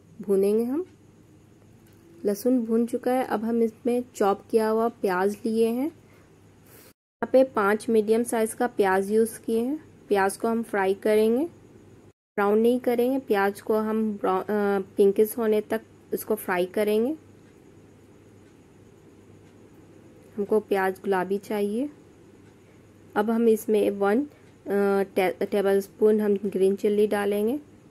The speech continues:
chilli आप यहाँ पे कम भी कर सकते हैं अगर आप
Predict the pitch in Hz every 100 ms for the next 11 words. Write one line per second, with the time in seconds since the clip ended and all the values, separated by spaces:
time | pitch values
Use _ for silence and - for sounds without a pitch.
0 | - - - - - - 202 196 202 202
1 | 202 202 208 202 190 190 196 202 196 214
2 | - 214 208 190 190 185